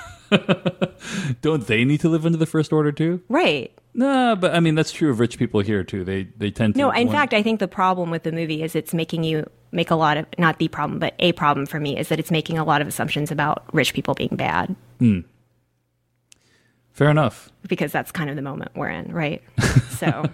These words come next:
Speaker 1: Uh,
Speaker 2: my guess is rich people, it's a mix,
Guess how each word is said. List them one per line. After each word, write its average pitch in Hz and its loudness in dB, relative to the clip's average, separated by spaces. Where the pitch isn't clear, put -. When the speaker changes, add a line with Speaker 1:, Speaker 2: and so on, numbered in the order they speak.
Speaker 1:
Uh, 135 4
Speaker 2:
my 123 4
guess 208 2
is 196 -2
rich 202 -2
people, 202 -2
it's 185 2
a 196 4
mix, - -4